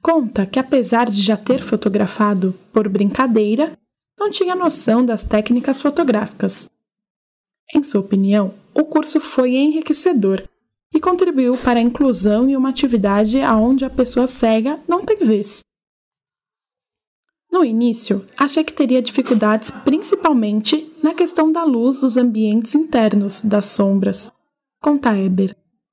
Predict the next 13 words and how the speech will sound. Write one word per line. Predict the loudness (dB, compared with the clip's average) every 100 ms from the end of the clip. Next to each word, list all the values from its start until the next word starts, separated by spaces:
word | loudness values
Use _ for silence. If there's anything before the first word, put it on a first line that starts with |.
| _ _ _ _ _ _
Por | -2 0
ser | -2 -2
cego, | 0 0 0 -4 -6 -2
ele | 0 0
tinha | 0 0 0
receio | 0 0 0 0 0 0
de | 0
não | 2 0 0
conseguir | 0 0 0 0 2
uma | 0 -2
foto | -2 -2 0 -2
de | 0
qualidade | 0 0 2 2 2 0 -2